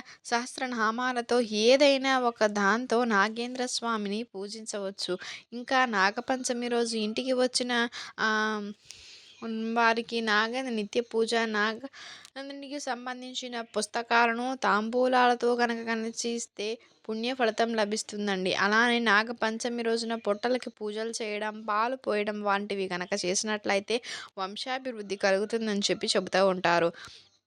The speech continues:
దేవాలయంలో నాగస్తోత్రం, పంచామృతాలతో పూజ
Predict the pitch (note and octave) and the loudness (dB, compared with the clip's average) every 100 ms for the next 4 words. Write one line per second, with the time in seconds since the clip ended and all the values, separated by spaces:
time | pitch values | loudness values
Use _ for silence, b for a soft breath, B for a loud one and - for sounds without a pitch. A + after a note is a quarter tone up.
0 | _ _ _ - - G3+ G#3 A3 B3+ B3+ | _ _ _ -20 -12 2 4 6 6 6
1 | B3+ B3+ B3+ A#3 G#3 G#3 A#3+ C4 - B3 | 4 -2 -2 0 4 4 4 0 -2 -2
2 | - A#3+ B3 A3+ A3 C4 B3+ B3 B3 A#3+ | 2 0 2 0 2 4 4 2 2 4
3 | A#3 A#3 A#3 A3+ G3 G3+ | 4 4 2 2 2 2